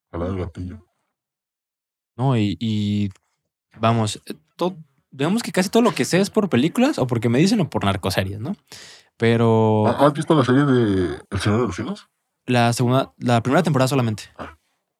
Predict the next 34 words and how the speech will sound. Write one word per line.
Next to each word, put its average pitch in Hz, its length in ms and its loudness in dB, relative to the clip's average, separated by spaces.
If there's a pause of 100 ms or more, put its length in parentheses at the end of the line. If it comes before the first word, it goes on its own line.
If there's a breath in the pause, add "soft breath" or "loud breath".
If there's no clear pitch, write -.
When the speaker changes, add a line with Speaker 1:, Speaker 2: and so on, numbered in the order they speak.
Speaker 1:
tal 82 180 -10
cual, 85 220 -6
así 85 200 -6
es. 85 100 -10 (480)
Speaker 2:
La 107 100 -2
vida 117 180 2
real. 110 280 -4 (320)
Speaker 1:
Así - 160 -20
es. - 60 -20 (1400)
Speaker 2:
Igual 110 260 2
la 120 80 2
del 110 140 0
Chapo, 113 340 0
la 110 100 2
de 101 80 0
Narcos, 104 460 -2
así 107 180 -6
Speaker 1:
No, 117 100 4
Speaker 2:
es. 113 60 4
Speaker 1:
ma-, 117 160 2
bueno, 117 300 2
no 107 120 2
he - 20 2
visto 110 180 0
las 107 140 2
demás. 95 360 -2
Speaker 2:
Ok. 101 200 -6 (100)
Speaker 1:
Pero 85 260 -2
esa, 196 220 -6 (440)
tal 101 220 -4
cual. 85 320 -6 (720)
No 90 100 -8
hay 95 60 -4
más. 82 360 -8